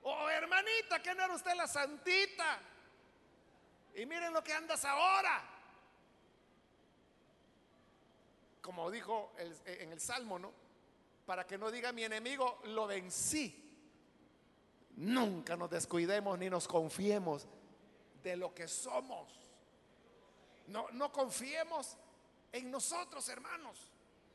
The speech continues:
Si la Biblia dice, "No confíes ni la que duerme a tu lado", entonces nosotros vayamos más allá y no confiemos ni en nosotros.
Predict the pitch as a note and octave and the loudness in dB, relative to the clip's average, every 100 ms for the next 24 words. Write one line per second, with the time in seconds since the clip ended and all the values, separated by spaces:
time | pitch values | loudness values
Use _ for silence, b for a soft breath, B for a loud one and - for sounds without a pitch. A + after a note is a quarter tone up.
0 | - - C#4 C4+ C#4+ D4+ D4+ - C#4+ D4 | -10 -6 -2 -2 0 2 2 2 2 2
1 | D4 C#4+ C#4 D4 D4+ D4 C#4+ C#4 B3 C4+ | 4 2 0 -6 -6 -6 -4 -2 -2 0
2 | D4 D4 C#4+ C4 C4 E4+ D4+ - B B | 0 0 -6 -4 -2 0 -2 -4 B B
3 | B - G#3+ C#4+ C#4 B3+ C4+ C#4+ B3+ A#3+ | B -6 -4 0 -2 0 -2 0 0 0
4 | C4 D#4 D#4 D4 C#4+ C4 D#4 D4+ C4+ C4 | 2 4 4 2 0 2 0 0 -2 2
5 | D4+ D4+ C4+ B3+ D#4 E4 D#4 - B - | 4 4 2 0 2 2 2 0 B -12
6 | C4+ D#4 F4 F4+ E4+ D4 C#4 - F4 G4+ | -6 -2 2 2 2 0 0 4 8 8
7 | G4 F4 D#4 | 6 4 6